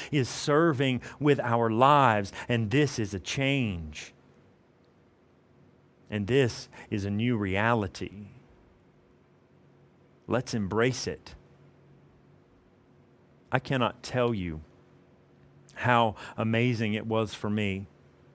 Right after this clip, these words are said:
a few weeks ago to get a phone call from one of you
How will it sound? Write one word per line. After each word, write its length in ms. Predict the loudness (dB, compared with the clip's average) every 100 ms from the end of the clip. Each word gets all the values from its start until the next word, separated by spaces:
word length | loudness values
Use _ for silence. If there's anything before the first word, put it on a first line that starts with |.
| -20 -20 -20 -6
a 60 | -4
few 220 | 0 2
weeks 240 | 2 2
ago 260 | 2 4 4
to 140 | 2
get 160 | 2 2
a 40 |
phone 320 | 4 2 2 2
call 240 | 4 4
from 200 | 4 0
one 140 | 2
of 100 | 2
you 260 | 0 0